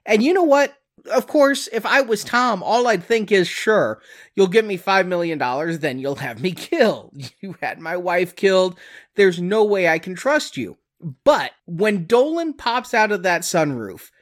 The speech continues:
if Dolan had popped out with his hands up and been like,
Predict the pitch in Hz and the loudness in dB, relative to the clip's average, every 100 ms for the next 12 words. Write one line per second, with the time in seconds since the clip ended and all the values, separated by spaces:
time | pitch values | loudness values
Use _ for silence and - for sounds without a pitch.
0 | _ - 165 240 262 359 415 277 226 233 | _ -4 0 4 4 2 -2 -4 -2 0
1 | 220 214 208 190 175 156 - 147 180 233 | 0 2 0 0 -6 -8 -8 -4 -4 -2
2 | 226 269 294 294 - - _ - 165 160 | -2 -2 -2 -8 -20 -20 _ -6 -2 2
3 | 185 170 175 170 165 - | 2 2 2 2 2 -4